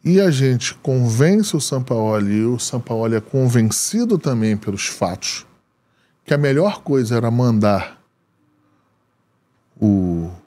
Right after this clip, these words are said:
preparador embora, que isso aí poderia ser suficiente pra resolver a questão.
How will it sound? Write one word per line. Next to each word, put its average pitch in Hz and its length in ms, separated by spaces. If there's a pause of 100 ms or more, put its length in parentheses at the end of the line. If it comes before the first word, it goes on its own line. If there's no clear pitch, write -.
(540)
preparador 101 720 (320)
embora, 123 480 (1700)
que - 180
isso 147 320
aí 147 140
poderia 135 560
ser 131 240
suficiente 160 1400 (1800)
pra 135 420 (180)
resolver 123 520
a 117 60
questão. 120 420